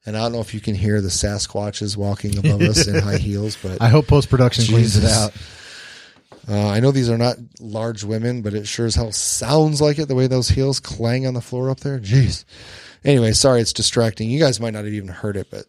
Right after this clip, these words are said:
Speaker 1: I can't not hear it, even with headphones on and shit. So anyway, this house came from, um, a vacant house lead.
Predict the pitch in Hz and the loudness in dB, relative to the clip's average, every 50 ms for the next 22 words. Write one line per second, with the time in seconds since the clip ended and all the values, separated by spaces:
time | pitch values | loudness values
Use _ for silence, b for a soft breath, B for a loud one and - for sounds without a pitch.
0 | _ - 110 107 - - 101 92 - 98 101 104 101 87 80 85 87 92 90 90 | _ -12 -10 -10 -8 -10 -10 -10 -10 -10 -10 -8 -8 -10 -10 -10 -8 -8 -6 -6
1 | 92 107 107 101 95 - - 104 98 - - 90 90 90 98 90 90 90 92 92 | -6 -4 -4 -4 -4 -4 -4 -4 -6 -8 -10 -12 -12 -12 -12 -12 -10 -10 -10 -10
2 | 95 - - 98 95 98 - B B B B B B B B B B B - - | -10 -8 -8 -8 -10 -10 -14 B B B B B B B B B B B 0 2
3 | 165 175 185 175 151 135 131 175 180 - 180 165 151 143 - - - - 135 127 | 4 4 6 4 4 4 4 2 0 0 0 0 0 -2 -2 -6 -8 -6 -6 -6
4 | 127 120 - - - 123 120 117 117 117 110 - 107 107 107 107 104 101 101 101 | -6 -8 -10 -8 -6 -4 -4 -4 -6 -8 -10 -10 -10 -10 -8 -8 -8 -10 -10 -12
5 | - 113 110 104 131 139 135 156 127 120 117 110 101 - - 104 98 95 92 | -12 -10 -4 -2 -2 0 0 0 0 0 0 0 0 0 -2 -4 -6 -6 -8